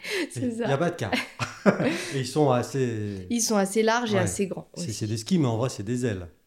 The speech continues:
Speaker 1: Ah ben ouais, c'est des, c'est des
Speaker 2: Avec
Speaker 1: belles
Speaker 2: la
Speaker 1: planches,
Speaker 2: technique
Speaker 1: quoi.
Speaker 2: en V.
Speaker 1: C'est ça.
Speaker 2: C'est ça, hein ?
Speaker 1: Technique
Speaker 2: Ouais.
Speaker 1: en V, ouais,
Speaker 2: Ouais.
Speaker 1: exactement.
Speaker 2: <laughs> Dans les années soixante-dix à peu près.
Speaker 1: Mm.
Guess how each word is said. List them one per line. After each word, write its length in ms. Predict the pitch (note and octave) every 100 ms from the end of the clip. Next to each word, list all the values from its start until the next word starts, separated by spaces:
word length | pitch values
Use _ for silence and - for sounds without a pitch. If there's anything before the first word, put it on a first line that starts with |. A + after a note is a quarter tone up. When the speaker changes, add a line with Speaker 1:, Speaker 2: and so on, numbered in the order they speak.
| _ G3+
Speaker 1:
Ah 100 | G#3
ben 440 | G#3 F#3+ F#3 F#3+
ouais, 120 | G#3
c'est 180 | G#3 G3
des, 440 | F3+ E3 F3+ G3 F#3+
c'est 120 | -
des 60 | F#3
Speaker 2:
Avec 120 | F#3+
Speaker 1:
belles 60 | G3
Speaker 2:
la 60 |
Speaker 1:
planches, 140 | A2 G3
Speaker 2:
technique 160 | F#3+ E3
Speaker 1:
quoi. 80 |
Speaker 2:
en 80 | E3+
V. 380 | C#3+ A#2+ - - -
Speaker 1:
C'est 200 | - D4
ça. 160 | A3
Speaker 2:
C'est 60 | D#3
ça, 380 | - D4+ B3+ C4
hein ? 40 | -
Speaker 1:
Technique 300 | A#3 C4 B3
Speaker 2:
Ouais. 60 |
Speaker 1:
en 80 | A3+
V, 200 | G#3 G#3
ouais, 220 | F#3 F3
Speaker 2:
Ouais. 200 | D#3+ F#3 G3
Speaker 1:
exactement. 560 | G3+ G3+ A#3+ G#3 G3+ C3 - - - C3+ F#3+
Speaker 2:
<laughs> 200 | E3 -
Dans 80 | A#2
les 140 | A#2+ A#2+
années 120 | B2
soixante-dix 680 | C3 A#2+ B2+ A#2+ G#2 - G2+
à 40 |
peu 100 | -
près. 220 | - -
Speaker 1:
Mm. 120 | A3